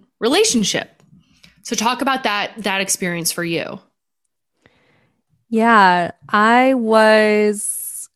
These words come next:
Speaker 2: really good at dating emotionally unavailable people. So I was no longer dating abusive people, but I just started dating people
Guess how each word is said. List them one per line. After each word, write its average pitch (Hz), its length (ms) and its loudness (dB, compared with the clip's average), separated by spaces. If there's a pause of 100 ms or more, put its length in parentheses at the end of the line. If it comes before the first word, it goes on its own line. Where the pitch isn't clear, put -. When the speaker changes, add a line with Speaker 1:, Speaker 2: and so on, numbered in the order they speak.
(140)
Speaker 2:
really 233 640 0
good 202 840 2
at 190 260 -4
dating 185 640 -2
emotionally 190 720 0
unavailable 180 840 -2
people. 254 540 -4
So 233 120 -4
I 208 60 2
was 196 220 -2
no 247 120 2
longer 262 320 2
dating 180 520 -2
abusive 220 580 -6
people, 160 520 -6
but 180 140 -4
I 170 100 -2
just 175 180 -10
started 170 320 -6
dating 165 260 -6
people 165 480 -8